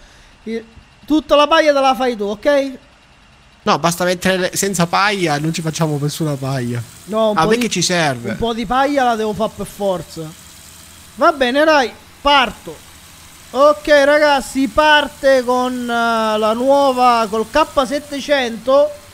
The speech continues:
Speaker 1: che devo dire, raga, che se la cava veramente bene. Se
Speaker 2: Scusa,
Speaker 1: la
Speaker 2: li fai
Speaker 1: cava
Speaker 2: sedici?
Speaker 1: be-, sedici, fa ventisei.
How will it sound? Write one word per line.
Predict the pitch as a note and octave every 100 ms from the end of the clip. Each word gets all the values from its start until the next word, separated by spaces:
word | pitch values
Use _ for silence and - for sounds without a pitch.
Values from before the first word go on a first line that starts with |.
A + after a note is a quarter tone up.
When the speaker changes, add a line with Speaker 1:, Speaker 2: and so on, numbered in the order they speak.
| - - - - -
Speaker 1:
che | G#3
devo | G#3 E4+ D#4
dire, | D4 F#4+ D#4+
raga, | C4+ C4 D#4 E4
che | B3
se | A3 A#3+
la | B3
cava | A#3 D#4 D#4
veramente | A#3 G#3+ B3 F4+ F#4 G#3
bene. | F3 C#3+ G#3 C#4+ D#4 A#3 F3 D#3+ D3 C#3+ - - - - - - - - - - - - - - -
Se | -
Speaker 2:
Scusa, | C#5
Speaker 1:
la | D4
Speaker 2:
li | -
fai | A#4+
Speaker 1:
cava | A#4+ B4+
Speaker 2:
sedici? | E3 A3 F#3+ G3 G3+
Speaker 1:
be-, | - -
sedici, | - A3+ C4+ B3+ A#3 F#3 C4+
fa | F4
ventisei. | A3+ A#3+ A#3+ C#4+ - C#4 C4+ G3+ E3